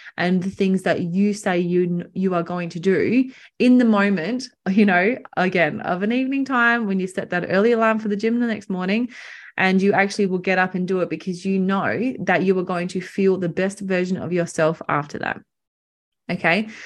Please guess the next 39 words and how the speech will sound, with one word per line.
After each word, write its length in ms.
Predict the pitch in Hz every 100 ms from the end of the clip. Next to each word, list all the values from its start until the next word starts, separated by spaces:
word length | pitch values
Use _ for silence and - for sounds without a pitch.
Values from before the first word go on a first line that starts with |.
| -
So 340 | - 208 190 185
every 320 | - 220 233 240
time 400 | 214 220 208 202
you 160 | 196
come 280 | 196 196 190
up 120 | 175
with 100 | 180
those 220 | 175 175
little 180 | 180 180
self-sabotaging 1040 | 175 190 190 - 190 185 196 196 190 196 196
things, 320 | 190 185 180
or, 240 | - 175 175 - -
you 80 | 190
know, 100 | 185
that 160 | 170 190
little 160 | 196
voice 300 | 190 190 190
inside 360 | 196 196 180 175
your 120 | 180
head, 480 | 170 175 233 269 269 -
like, 280 | 180 165 -
is 220 | 180 180 -
honestly 340 | 185 214 220
your 160 | 226 185
worst 320 | 170 170 170
enemy, 480 | - 165 160 233 269 - - -
and 100 | 180
you 60 | 180
need 140 | 175
to 60 | 175
block 360 | 165 175 -
it 60 | 180
out 380 | 160 160 226 -
as 140 | 170
much 300 | 175 175 -
as 100 | 190
you 80 | 180
possibly 680 | - - - 196 - 175 175
can 520 | 175 196 160 208 262